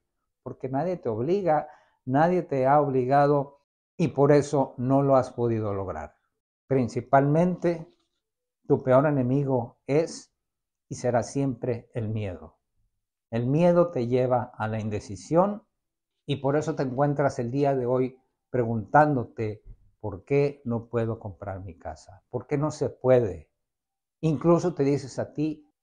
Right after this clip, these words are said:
mismo, "¿Por qué nadie puede?". Pero es tan sencillo como perder el miedo, sustituirlo por conocimiento,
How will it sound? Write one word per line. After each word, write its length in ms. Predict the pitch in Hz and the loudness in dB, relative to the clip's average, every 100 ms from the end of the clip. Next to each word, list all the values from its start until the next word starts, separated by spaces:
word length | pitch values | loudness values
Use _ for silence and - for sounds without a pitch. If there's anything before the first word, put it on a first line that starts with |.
| - | -4
mismo, 760 | 143 180 143 113 113 107 - _ - | -2 0 -2 -4 -4 -6 -12 _ -10
"¿Por 180 | 113 - | -10 -6
qué 120 | 131 | -4
nadie 300 | 131 127 113 | -2 -4 -6
puede?". 540 | - 107 101 78 78 _ _ _ _ _ _ _ _ _ _ - | -6 -8 -6 -12 -16 _ _ _ _ _ _ _ _ _ _ -4
Pero 160 | 123 | -2
es 140 | 127 - | -2 2
tan 160 | 139 | 0
sencillo 880 | - 117 - - 170 131 123 117 - _ - | 0 -6 -6 -2 -2 0 -4 -4 -14 _ -6
como 300 | 123 117 - | -4 -4 -2
perder 320 | 113 117 143 | -2 2 2
el 100 | 160 | 2
miedo, 540 | 180 175 123 98 - _ _ _ _ | 2 2 2 -2 -8 _ _ _ _
sustituirlo 1120 | - 160 - 123 123 131 147 156 156 135 - - | -2 0 0 -4 2 4 6 6 4 4 -8 -4
por 200 | 120 - | -2 -2
conocimiento, 1080 | 120 107 - 107 120 143 151 - 160 - | -4 -4 -8 -6 -4 -4 -4 -6 -6 -8